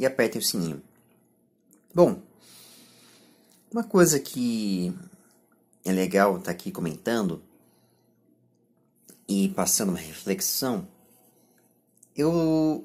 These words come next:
lembro de uma frase, de um texto do Stanislavski, Konstantin Stanislavski, que deveria se encaixar, acho que, em todos os lugares. Mas no teatro a gente fala, "Você não deve entrar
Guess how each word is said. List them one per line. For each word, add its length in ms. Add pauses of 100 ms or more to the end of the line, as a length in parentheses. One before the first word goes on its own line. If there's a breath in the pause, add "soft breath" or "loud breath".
lembro 460
de 60
uma 100
frase, 580 (140)
de 160
um 60
texto 560 (720)
do 280
Stanislavski, 920 (420 soft breath)
Konstantin 540
Stanislavski, 920
que 500
deveria 320
se 120
encaixar, 360
acho 180
que, 80
em 80 (160)
todos 280
os 20
lugares. 680 (800 loud breath)
Mas 400
no 140
teatro 400
a 20
gente 160
fala, 300
"Você 200
não 140
deve 220
entrar 520